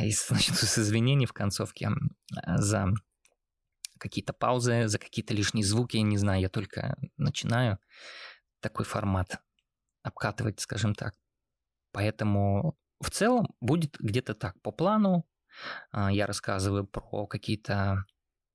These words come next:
главные соревнования, лучшие голы,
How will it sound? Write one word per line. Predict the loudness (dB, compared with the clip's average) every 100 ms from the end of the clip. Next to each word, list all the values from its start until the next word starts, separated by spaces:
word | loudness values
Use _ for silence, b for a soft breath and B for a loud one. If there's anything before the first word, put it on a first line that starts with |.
| _ _ _ _ _ _ _ _ -8
главные | -2 0 0 0
соревнования, | 0 0 0 2 2 4 4 4 2 0
лучшие | -2 -2 -2
голы, | 0 2 2 0